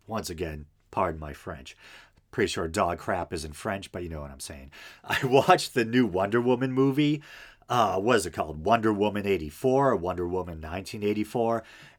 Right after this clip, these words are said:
And I was incredibly disappointed. I liked the first one.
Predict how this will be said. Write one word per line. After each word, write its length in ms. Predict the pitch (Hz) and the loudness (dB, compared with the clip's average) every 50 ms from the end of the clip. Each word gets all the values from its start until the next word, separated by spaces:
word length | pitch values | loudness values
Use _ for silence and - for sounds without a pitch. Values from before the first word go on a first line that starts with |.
| _ - | _ -4
And 340 | 147 147 147 143 143 139 160 | 0 2 2 4 4 6 6
I 100 | 160 160 | 6 6
was 320 | 160 151 139 131 120 - - | 6 6 6 6 4 2 -2
incredibly 800 | - 123 110 104 - - - - 202 202 196 160 120 110 104 98 | -6 -6 -6 -6 -8 -6 0 4 4 6 6 4 4 2 0 2
disappointed. 840 | 87 101 98 - 92 80 - 104 95 92 92 - - 76 71 76 - _ | 0 -2 -2 -2 -4 -4 -2 -2 -2 -2 -2 -4 -8 -10 -10 -12 -8 _
I 180 | - 110 104 101 | 0 0 2 0
liked 520 | 90 82 87 104 127 160 156 - - - | 0 0 0 0 0 0 -2 -4 -6 -4
the 100 | - 95 | -4 -4
first 400 | - - - 92 95 101 - - | -2 -2 -2 -2 -2 -2 -2 -2
one. 360 | 135 135 135 135 139 139 139 | 0 2 2 2 2 -2 -6